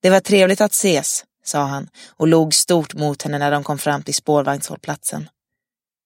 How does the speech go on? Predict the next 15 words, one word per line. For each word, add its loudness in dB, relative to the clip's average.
"Absolut", 0
sa -2
hon -6
och -4
såg 0
ner 2
på -4
sina -2
blöta 0
tygskor -2
innan -6
hon -8
mötte -8
hans -10
blick. -12